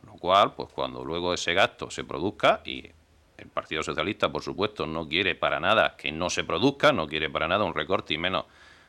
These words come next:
en el Servicio Murciano de Salud, pues nos disparará ese objetivo de déficit, nos disparará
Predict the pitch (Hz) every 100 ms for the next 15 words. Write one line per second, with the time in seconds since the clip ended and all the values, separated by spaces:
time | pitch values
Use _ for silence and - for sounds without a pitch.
0 | _ 95 95 95 - 90 110 92 87 110
1 | 110 123 151 165 - _ _ - _ -
2 | 120 139 180 - - - - 98 92 90
3 | 87 90 107 120 113 - - - 110 110
4 | 117 117 113 117 117 135 - - 147 165
5 | - - - - _ - 92 98 110 120
6 | - 76 82 - 78 85 104 110